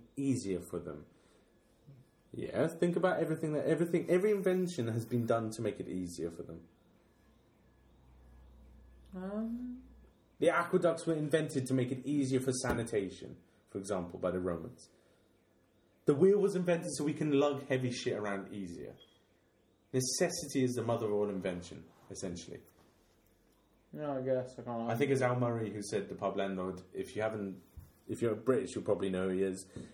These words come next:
Speaker 1: If you're foreign,
Speaker 2: Then
Speaker 1: I
Speaker 2: fuck
Speaker 1: would, I would recommend, <laughs> that's weird. But I'd recommend that you would listen to him because he's funny. You may not get all the references, but he said, no, he said, "Mother," he said, "Mother is not the necessity of,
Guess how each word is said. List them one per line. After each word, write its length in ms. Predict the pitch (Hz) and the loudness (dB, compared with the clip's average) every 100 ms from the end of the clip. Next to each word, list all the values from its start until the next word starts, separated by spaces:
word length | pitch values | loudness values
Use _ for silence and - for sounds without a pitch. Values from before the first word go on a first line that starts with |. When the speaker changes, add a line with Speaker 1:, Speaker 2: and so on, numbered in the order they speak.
| - | -4
Speaker 1:
If 160 | 98 98 | -2 2
you're 340 | 95 92 90 - - | 2 2 -2 -6 0
foreign, 420 | 110 104 101 107 - - - - - | 2 4 0 -4 -12 -20 -20 -12 -4
Speaker 2:
Then 220 | 120 117 | -2 2
Speaker 1:
I 100 | 110 | 4
Speaker 2:
fuck 80 | 127 | 6
Speaker 1:
would, 300 | 131 139 131 | 8 6 4
I 120 | 117 123 | 2 4
would 260 | 123 120 | 4 4
recommend, 600 | 127 - 123 123 117 120 131 - - | 2 2 2 2 2 0 0 -2 -2
<laughs> 320 | - - - - | -4 -6 -6 -2
that's 200 | 90 - | 0 2
weird. 260 | 85 87 - - - - | 0 -2 -10 -20 -20 2
But 100 | 143 | 4
I'd 200 | 139 143 | 4 4
recommend 380 | 160 - 156 135 | 2 2 2 4
that 140 | 120 | 2
you 120 | 117 107 | 2 -2
would 140 | 107 | 2
listen 320 | 123 127 131 | 2 4 0
to 100 | 123 | 0
him 60 | 113 | 0
because 160 | 101 98 | -2 -6
he's 100 | 95 | -2
funny. 260 | 113 110 107 | 0 0 0
You 120 | 104 | 0
may 100 | 104 | 0
not 160 | 101 95 | 2 0
get 80 | 87 | 0
all 80 | |
the 60 | 90 | 0
references, 460 | 95 - 92 101 92 | -4 -4 -8 -6 0
but 160 | 101 | 2
he 100 | 127 | 2
said, 260 | 127 107 95 - - - - - - - - - - | 2 2 0 -2 -18 -20 -20 -20 -20 -20 -20 -18 -6
no, 400 | 135 139 135 135 127 | 0 2 4 2 2
he 100 | 165 | 2
said, 240 | 156 123 | 2 2
"Mother," 380 | 131 156 151 165 | 4 2 4 2
he 120 | 139 | 4
said, 160 | 131 131 | 4 4
"Mother 280 | 165 165 170 | 4 4 2
is 180 | 139 127 | 2 0
not 200 | 139 - | 0 2
the 180 | 139 131 | 2 2
necessity 540 | 120 131 117 120 117 | 0 2 0 0 2
of, 240 | 107 104 | 2 2